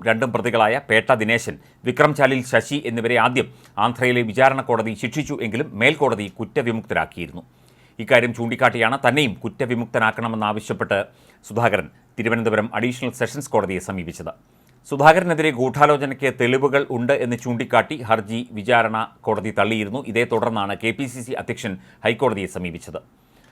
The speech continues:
ആയിരത്തി തൊള്ളായിരത്തി തൊണ്ണൂറ്റിയഞ്ച് ഏപ്രിൽ പന്ത്രണ്ടിനായിരുന്നു കേസിനാസ്പദമായ സംഭവം. ചണ്ഡീഗഡിൽ നിന്ന് സി പി എം പാർട്ടി കോൺഗ്രസ് കഴിഞ്ഞ് കേരളത്തിലേക്ക് മടങ്ങവേ ട്രെയിനിൽ വെച്ച്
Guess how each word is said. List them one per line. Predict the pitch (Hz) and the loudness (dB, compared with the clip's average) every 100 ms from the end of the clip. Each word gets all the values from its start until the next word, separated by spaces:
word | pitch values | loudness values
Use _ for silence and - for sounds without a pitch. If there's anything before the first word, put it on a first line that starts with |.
| - | -2
ആയിരത്തി | 98 113 113 | 2 2 0
തൊള്ളായിരത്തി | 127 117 117 113 | 0 2 0 -2
തൊണ്ണൂറ്റിയഞ്ച് | 117 113 120 120 113 117 98 110 | -4 -4 -2 -2 0 -2 -2 -2
ഏപ്രിൽ | - 123 123 | -2 -4 -2
പന്ത്രണ്ടിനായിരുന്നു | 117 117 147 127 101 95 120 123 | -2 0 0 0 -2 -2 -4 -6
കേസിനാസ്പദമായ | 110 - 107 107 - 123 101 92 | -6 -4 -6 -4 -4 -2 -2 -4
സംഭവം. | 95 90 85 - _ _ _ _ | -6 -6 -8 -8 _ _ _ _
ചണ്ഡീഗഡിൽ | 135 135 165 165 151 | 2 4 6 4 4
നിന്ന് | 143 143 151 | 0 -4 -4
സി | 135 127 | -4 -2
പി | 151 | -2
എം | 147 | 2
പാർട്ടി | 127 127 139 | 0 0 -2
കോൺഗ്രസ് | 127 127 117 | -2 -2 -2
കഴിഞ്ഞ് | 127 117 117 - | -2 0 -2 2
കേരളത്തിലേക്ക് | 123 135 131 123 123 | 2 2 0 -4 -2
മടങ്ങവേ | 107 113 117 87 - _ _ _ - | 4 4 4 -2 -6 _ _ _ 2
ട്രെയിനിൽ | 131 160 170 | 2 2 0
വെച്ച് | 139 131 | -2 0